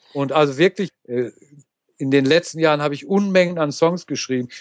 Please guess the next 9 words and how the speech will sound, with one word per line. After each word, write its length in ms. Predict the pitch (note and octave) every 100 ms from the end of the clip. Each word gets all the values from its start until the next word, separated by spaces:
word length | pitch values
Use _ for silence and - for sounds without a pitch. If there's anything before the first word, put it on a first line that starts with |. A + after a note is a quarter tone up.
| -
Ich 160 | C3+
habe 200 | D3 D3+
ja 40 | D3+
auch 120 | C3+
Songs 360 | - D3+ D3
abgegeben 640 | - F3 - D3+ C#3 C#3+ C#3
an 160 | B2+
andere 360 | B2+ E3 F3 D#3
Leute 460 | D3 D3 D#3 D#3+